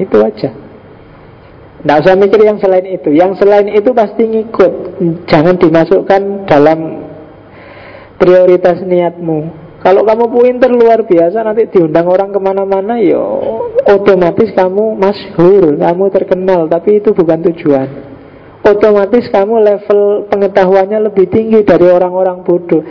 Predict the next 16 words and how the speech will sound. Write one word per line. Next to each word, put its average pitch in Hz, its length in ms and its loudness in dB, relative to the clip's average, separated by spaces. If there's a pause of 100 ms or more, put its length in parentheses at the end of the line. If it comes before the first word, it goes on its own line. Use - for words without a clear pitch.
(160)
Tapi 185 220 2
jangan 165 260 2
jadi 151 300 0
niat. 156 400 -4 (1200)
Otomatis 214 720 2
kamu 202 240 2
sekarang 214 400 0
bisa 185 320 2
diskusi 208 640 0
sama 196 320 2
orang-orang 190 480 0
pinter, 196 320 -2
bisa 175 240 2
debat 151 320 2
mereka, 170 400 2
bisa 165 240 -2